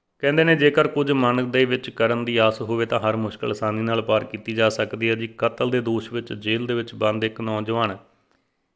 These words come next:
ਕੈਦੀ ਨੇ ਅਜਿਹਾ ਕੁਝ ਕੀਤਾ। ਜੀ, ਗੱਲ ਕਰ ਰਹੇ ਹਾਂ ਕਤਲ ਕੇਸ 'ਚ ਜੇਲ੍ਹ 'ਚ ਬੰਦ ਸੂਰਜ ਕੁਮਾਰ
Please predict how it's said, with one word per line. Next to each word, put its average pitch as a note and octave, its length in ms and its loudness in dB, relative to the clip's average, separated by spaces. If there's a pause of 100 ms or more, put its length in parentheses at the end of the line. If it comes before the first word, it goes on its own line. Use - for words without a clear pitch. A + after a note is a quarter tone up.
(120)
ਕੈਦੀ C3 300 4
ਨੇ D#3 100 6
ਅਜਿਹਾ C#3 300 4
ਕੁਝ C3+ 260 2
ਕੀਤਾ। C3 320 0
ਜੀ, C3 100 -2
ਗੱਲ A#2 240 2
ਕਰ A#2+ 180 0
ਰਹੇ A#2 140 0
ਹਾਂ A#2+ 60 0
ਕਤਲ A2+ 300 -4
ਕੇਸ A2+ 260 -6
'ਚ - 100 -14
ਜੇਲ੍ਹ A2+ 280 -4
'ਚ B2 40 -10
ਬੰਦ A2+ 280 -2
ਸੂਰਜ A2 340 -6
ਕੁਮਾਰ A2+ 540 0